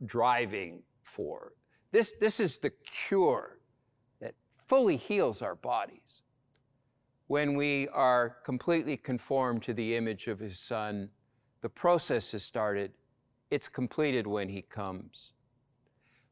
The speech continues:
Please note that this is, um, this is what I would consider the most concise definition of what the will of God is, and it applies equally to all of us. Of course, we play this out in different ways, right? Person who sits over here does it one way,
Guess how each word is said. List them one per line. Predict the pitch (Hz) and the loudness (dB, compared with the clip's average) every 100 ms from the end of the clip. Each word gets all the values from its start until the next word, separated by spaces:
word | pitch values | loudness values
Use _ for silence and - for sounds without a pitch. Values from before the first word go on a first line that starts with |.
| _ | _
Please | - 196 180 | 2 2 4
note | 175 170 175 - | 4 4 2 -2
that | 147 139 160 | 0 0 0
this | 160 - | -4 0
is, | 160 139 - | -2 -2 2
um, | 147 139 135 - _ - | 4 4 2 -6 _ -6
this | 156 151 | -4 -2
is | 139 | 0
what | 151 | 4
I | 143 143 | 4 4
would | 143 131 | 0 -2
consider | 139 123 - 147 143 143 - _ _ _ _ | -6 -2 0 2 2 -2 -14 _ _ _ _
the | 131 | 0
most | 131 127 - | 2 0 -2
concise | - 123 156 151 - | -6 -2 0 0 0
definition | 151 143 143 131 143 | 0 0 -2 -2 -2
of | 123 | -2
what | 123 127 | 0 0
the | 123 | 0
will | 120 127 | 2 2
of | 123 | 2
God | 120 113 113 | 2 2 2
is, | 110 123 | 0 -2
and | 110 | -4
it | |
applies | 104 - 113 110 | -4 0 0 0
equally | 120 104 117 110 | -4 -2 -2 -2
to | 110 | 0
all | 101 98 | 2 2
of | 95 | 0
us. | 101 - _ | -8 -20 _
Of | _ | _
course, | - 127 - | -2 -2 0
we | 123 | -4
play | 110 - 131 127 | -4 -2 0 0
this | 110 | 0
out | 117 110 | 0 0
in | 104 | -2
different | 113 113 78 | -6 -4 -4
ways, | 117 110 - | -4 -4 -4
right? | 117 - - _ | -6 -6 -20 _
Person | - 135 127 | -2 0 -2
who | 110 | -2
sits | - 113 | -4 -2
over | 117 107 | -2 -2
here | 107 113 113 113 - | -2 -2 -2 -4 0
does | 123 117 | 2 2
it | - | -4
one | 110 107 | -4 -2
way, | 107 104 107 | 0 0 -2